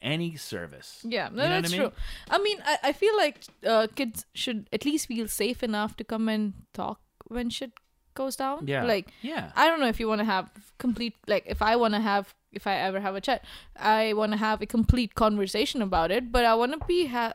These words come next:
Speaker 2: want to have an environment where I feel safe enough to go and talk to my parents. Like, they wouldn't, like, shit me, give me shit about it, right?
Speaker 1: Well, I don't think my kids will talk to me about it, but they'll hopefully talk to my wife about
Speaker 2: Yeah.
Speaker 1: before they have sex to make sure that they have protection.
Speaker 2: Like, especially the girls.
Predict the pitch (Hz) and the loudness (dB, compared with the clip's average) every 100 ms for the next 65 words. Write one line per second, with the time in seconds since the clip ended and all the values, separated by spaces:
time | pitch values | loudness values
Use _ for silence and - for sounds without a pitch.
0 | - 208 233 294 262 262 254 226 220 214 | -6 -2 0 2 2 2 0 -2 0 0
1 | 202 190 175 214 247 180 196 214 196 202 | 0 0 2 2 2 0 -2 0 0 0
2 | 220 208 - 208 - 240 180 185 226 196 | -4 -2 0 -2 0 0 0 -2 -4 0
3 | 190 202 220 175 - 185 175 - 285 208 | 2 2 2 0 0 -4 -4 -2 -2 -2
4 | 170 190 170 180 190 190 190 175 - - | -4 -4 -6 -4 -4 -4 -6 -6 -8 -10
5 | - 170 240 233 185 180 190 190 180 185 | -8 -8 -4 -4 -6 -8 -8 -6 -6 -8
6 | 226 196 113 - - 139 135 135 156 156 | -8 -8 -8 -10 -8 -2 0 0 -2 -4
7 | 147 127 107 139 120 120 120 101 - 92 | -6 -6 -8 -8 -8 -10 -10 -10 -10 -10
8 | 92 95 117 131 151 156 113 104 - - | -6 -6 -6 -6 -6 -8 -10 -12 -10 -8
9 | 170 - 117 95 110 95 - 98 87 90 | -8 -10 -14 -12 -12 -12 -10 -10 -10 -10
10 | 107 123 - 226 214 160 - 95 - 113 | -10 -8 -4 0 0 -2 -8 -14 -8 -8
11 | 123 120 120 107 - - 82 - - 95 | -6 -8 -8 -10 -10 -12 -14 -14 -18 -14
12 | 92 98 101 - 104 95 98 90 95 90 | -12 -12 -12 -12 -12 -12 -14 -14 -14 -16
13 | - - - 95 - - 208 - - 196 | -18 -20 -16 -16 -14 -6 -6 -6 -4 -4
14 | - 196 196 175 160 196 254 - | -4 -8 -8 -4 -4 -6 -10 -14